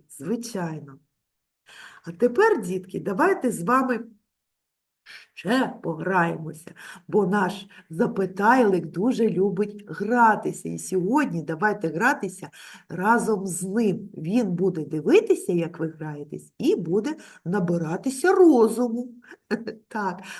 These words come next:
гра називається «Що корисно для здоров'я?». Так,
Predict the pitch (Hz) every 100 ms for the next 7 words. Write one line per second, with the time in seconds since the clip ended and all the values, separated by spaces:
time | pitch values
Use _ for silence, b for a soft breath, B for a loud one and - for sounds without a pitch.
0 | - 180 185 330 392 285 214 190 180 175
1 | - 185 - - 359 427 - 440 440 440
2 | 311 - 196 185 160 220 349 B B 196
3 | 196 302 392 370 294 196 151 - 143 -
4 | _ _ _ _ _ 202 175